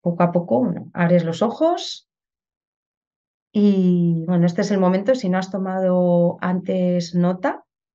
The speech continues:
pues este es un buen momento para, para escribir todas aquellas sensaciones o, o información que has recibido de la, de la planta, de la planta o del ser que, con el cual hayas querido interaccionar.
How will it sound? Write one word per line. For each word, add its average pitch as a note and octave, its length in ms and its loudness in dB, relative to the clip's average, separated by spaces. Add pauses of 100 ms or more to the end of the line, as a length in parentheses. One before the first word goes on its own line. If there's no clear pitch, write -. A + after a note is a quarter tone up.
(140)
pues D#3+ 180 -16
este F3 240 -10
es E3 80 -10
un F3 80 0
buen E3 140 -2
momento E3 400 0
para, C#3 500 -10 (320)
para E3 200 -4
escribir G#3+ 840 2
todas F3 480 -2
aquellas F3 680 -4
sensaciones G3+ 800 2 (560)
o, F3 500 4
o F#3+ 100 4
información F#3 760 0 (160)
que F#3 140 -10
has F3+ 100 -4
recibido F3+ 500 -2
de F3+ 140 -2
la, D#3 500 -8
de E3+ 160 0
la D#3+ 140 2
planta, C3+ 460 -10 (880)
de E3 80 -4
la D#3+ 100 -4
planta F#3+ 300 2
o - 20 6
del E3+ 140 4
ser E3 260 -2
que, E3 380 -4
con E3+ 160 4
el E3 100 2
cual F3 160 4
hayas E3+ 260 4
querido E3 760 -4
interaccionar. E3 680 -4